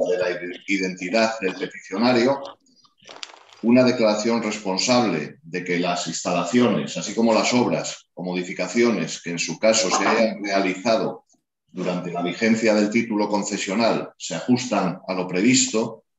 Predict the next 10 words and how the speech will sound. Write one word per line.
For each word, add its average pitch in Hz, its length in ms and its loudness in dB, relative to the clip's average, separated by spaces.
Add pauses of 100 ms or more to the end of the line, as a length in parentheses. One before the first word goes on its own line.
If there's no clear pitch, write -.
(720)
en 87 160 -2
el 87 100 -2
objeto 104 460 0
de, 92 420 2
de 87 540 -2
condiciones 98 720 0
y - 20 -12
prescripciones, 123 920 0 (760)
y 131 220 2
proyectos 139 800 0